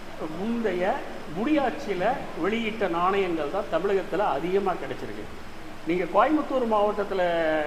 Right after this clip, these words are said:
கிடைச்ச அந்த வெள்ளலூர், மிக முக்கியமான குனியமுத்தூர், இதெல்லாம் கிடைச்ச நாணயங்கள் இருக்கு இல்லைங்களா? அத்தனை நாணயங்களும்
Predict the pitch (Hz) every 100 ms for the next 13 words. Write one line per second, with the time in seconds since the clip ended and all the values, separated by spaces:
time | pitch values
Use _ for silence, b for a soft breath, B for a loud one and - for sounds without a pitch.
0 | 147 170 180 185 165 143 160 185 185 175
1 | - - - - - - 165 214 190 185
2 | 202 190 160 - 208 202 175 - 165 165
3 | 160 - - - 160 185 214 247 240 208
4 | 202 196 190 220 214 196 190 170 170 160
5 | 170 220 208 - - - - - - -
6 | 294 262 220 185 180 170 165 156 170 160
7 | 247